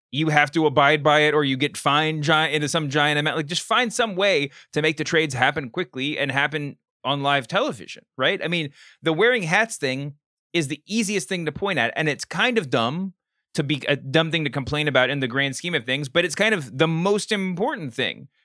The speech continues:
You know, like, they had cameras pointing at Spike Lee and every other Knicks fan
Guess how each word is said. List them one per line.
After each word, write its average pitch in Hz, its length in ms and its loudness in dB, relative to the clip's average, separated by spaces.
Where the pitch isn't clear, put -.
You 139 80 2
know, 170 160 4
like, 180 260 2
they 175 120 2
had 196 260 2
cameras 185 540 -2
pointing 202 360 2
at - 200 -2
Spike 165 340 2
Lee 170 280 -2
and 135 80 0
every 175 260 0
other 143 140 -2
Knicks 147 240 -6
fan 117 500 -2